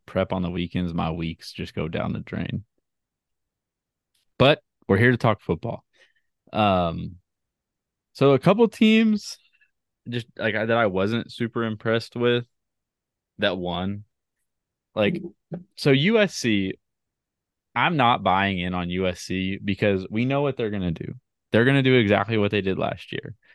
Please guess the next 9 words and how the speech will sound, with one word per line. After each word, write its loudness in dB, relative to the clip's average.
They're 4
gonna 4
have 2
the 2
best 4
offense 2
in -4
college 0
football, 0